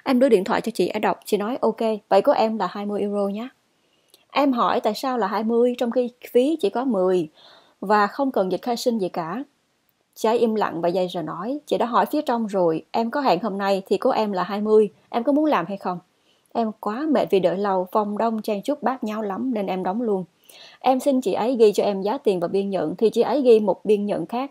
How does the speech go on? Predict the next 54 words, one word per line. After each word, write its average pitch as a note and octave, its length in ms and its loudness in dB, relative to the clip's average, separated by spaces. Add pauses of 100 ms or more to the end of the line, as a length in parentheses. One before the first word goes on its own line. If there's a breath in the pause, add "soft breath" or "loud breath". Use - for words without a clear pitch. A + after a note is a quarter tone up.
đưa G#3+ 220 6
cho G#3+ 120 -2
em G3 280 -2
cả F3 180 -4
hai G3+ 200 -4
luôn. F#3+ 200 0 (600)
Chị A#3 100 10
Thu C#4 160 6
Ngân C4 200 4
nói C#4 120 2
chuyện F#3+ 220 0
rất C#4+ 200 -4
nhẹ G#3 160 -4
nhàng F3 180 -4
lịch F3 120 0
sự - 180 -2
lắm F#3+ 320 -4
chứ B3 180 2
không G3+ 300 -4
hách C#4 140 -12
dịch F#3+ 200 0
như G3+ 100 -6
nhân G3 180 -4
viên G3 200 2
nhiều F3 120 -4
năm F3+ 160 -6
trước. C#4+ 240 2 (420 soft breath)
Nhưng C#4+ 160 6
phải B3+ 140 2
nói A#3 180 -2
là D#4+ 80 0
lần G3 260 -2
nào F3+ 200 0
lên G3+ 160 -2
đại F3+ 140 2
sứ C4 200 2
quán C4 260 -2
làm A3 280 -2
hồ F#3+ 180 0
sơ, B3 340 -2 (260 soft breath)
em C4 180 0
cũng C4+ 140 4
luôn B3+ 180 4
bất D#4 160 2
ngờ F3+ 180 2
về F3 180 0
phí. A3+ 380 -2 (640 soft breath)
Năm A#3+ 160 0
hai A#3 80 0
ngàn F#3+ 180 -2
mười F3+ 80 -2
chín B3+ 200 -4
trước E4 220 -8
dịch, F#3 160 2